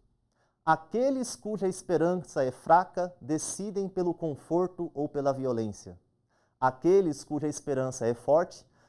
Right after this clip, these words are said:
veem e apreciam todos os sinais de nova vida e estão sempre prontos para ajudar no nascimento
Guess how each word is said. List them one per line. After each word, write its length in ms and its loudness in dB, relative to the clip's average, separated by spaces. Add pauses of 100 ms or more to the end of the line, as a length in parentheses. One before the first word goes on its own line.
veem 580 2
e 100 0
apreciam 680 0
todos 320 2
os 100 -8
sinais 500 -2
de 80 -8
nova 380 0
vida 400 -10 (200)
e 60 -8
estão 300 -2
sempre 460 -4
prontos 640 -4 (300)
para 320 6
ajudar 460 0
no 60 -6
nascimento 760 -4